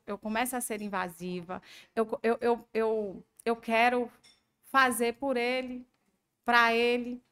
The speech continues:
e aí eu começo a questão do julgamento, eu penso assim. Então, assim, se tem uma coisa que eu me pondero,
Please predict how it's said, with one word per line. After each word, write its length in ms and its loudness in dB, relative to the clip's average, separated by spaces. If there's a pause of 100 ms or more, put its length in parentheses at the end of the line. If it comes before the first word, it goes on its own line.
(580)
e 120 -2
aí 160 6
eu 120 2
começo 400 2
a 80 -4
questão 320 -2
do 120 0
julgamento, 560 -2
eu 80 -2
penso 300 -6
assim. 320 -6 (260)
Então, 300 2
assim, 540 0 (200)
se 200 -4
tem 120 4
uma 200 2
coisa 640 -4
que 100 -8
eu 40 -4
me 120 -4
pondero, 680 -6